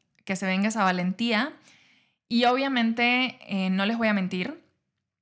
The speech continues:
fue difícil, sigue siendo complejo para mí.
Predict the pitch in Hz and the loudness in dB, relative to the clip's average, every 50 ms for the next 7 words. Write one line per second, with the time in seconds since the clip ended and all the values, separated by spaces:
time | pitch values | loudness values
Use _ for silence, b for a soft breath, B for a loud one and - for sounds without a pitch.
0 | _ _ _ _ _ _ _ _ 226 226 226 220 214 - 190 185 - - 208 220 | _ _ _ _ _ _ _ _ 0 0 0 0 -2 -4 -6 -6 -6 -4 -4 -4
1 | 254 285 302 - _ _ - - - 226 220 220 220 214 - 233 214 196 202 202 | -4 -6 -8 -12 _ _ -16 -8 -6 -2 -2 0 -2 -2 -4 -4 -2 0 2 2
2 | 202 196 202 202 202 - - 190 190 185 - - 202 208 202 220 208 196 190 185 | 2 2 2 0 -4 -6 -6 -4 -4 -4 -4 -2 -2 -2 0 -2 -2 0 0 0
3 | 180 185 185 185 208 294 - | 0 -2 -2 -2 -4 -4 -6